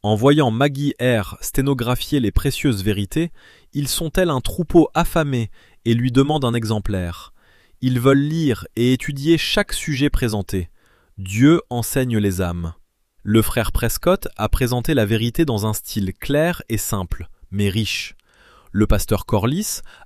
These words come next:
a donné plusieurs conférences et lectures de la Bible hautement appréciées. Les frères Daniels et Colcord ont tenu un discours sur la parole de façon positive et claire. Le Seigneur utilise ses pasteurs à la gloire de son nom.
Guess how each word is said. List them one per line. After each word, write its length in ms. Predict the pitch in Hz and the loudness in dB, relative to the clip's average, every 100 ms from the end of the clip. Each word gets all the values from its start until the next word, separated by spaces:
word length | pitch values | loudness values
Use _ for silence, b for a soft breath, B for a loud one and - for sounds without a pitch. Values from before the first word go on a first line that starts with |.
| B | B
a 120 | 113 | 4
donné 240 | 123 143 | 4 4
plusieurs 460 | - - 98 196 - | 0 0 4 4 4
conférences 720 | 156 - 110 98 123 165 - - | -2 -2 0 0 -2 -4 -8 -4
et 120 | 107 | 0
lectures 400 | 113 - - 135 | 0 -2 -2 2
de 80 | 107 | 2
la 120 | 98 | 0
Bible 360 | 113 165 147 - 160 | 0 0 2 2 4
hautement 400 | 170 - 165 151 | 2 2 0 2
appréciées. 560 | - 110 - - 87 - _ _ _ - | 2 0 -4 -6 -8 -8 _ _ _ -6
Les 180 | 104 120 | 0 0
frères 340 | - 131 107 | 2 -2 0
Daniels 480 | 107 143 131 110 92 - - | 2 2 2 0 -2 -6 -8
et 80 | 107 | -4
Colcord 680 | - 151 - 110 139 147 110 b b b | 2 2 2 0 0 -2 -6 b b b
ont 120 | 123 127 | -4 2
tenu 320 | 160 180 185 | 4 4 2
un 100 | 117 | 0
discours 480 | 120 143 - 202 - | -2 -6 -2 -2 -2
sur 180 | - | -4
la 120 | 120 110 | -2 0
parole 400 | 127 135 180 131 | 0 2 2 2
de 100 | 107 | -2
façon 320 | 110 - 110 | -2 -4 -4
positive 800 | - 185 147 135 - 165 160 - | 2 4 2 -6 -6 -4 -4 -4
et 80 | 107 | -6
claire. 600 | - 104 90 85 - - _ b b b b | -4 -4 -4 -6 -10 -20 _ b b b b
Le 160 | - 107 | -2 0
Seigneur 480 | - 127 147 165 - | 2 2 2 0 0
utilise 380 | 135 - 143 156 | -6 -4 -6 -6
ses 180 | - 104 | -4 -2
pasteurs 600 | 110 - - 151 165 - | -2 -2 0 0 0 -4
à 100 | 104 | -4
la 120 | 95 | -2
gloire 400 | 92 120 135 117 | 2 6 6 4
de 80 | 104 | 0
son 180 | - 95 | -4 -4
nom. 220 | 90 82 | -4 -6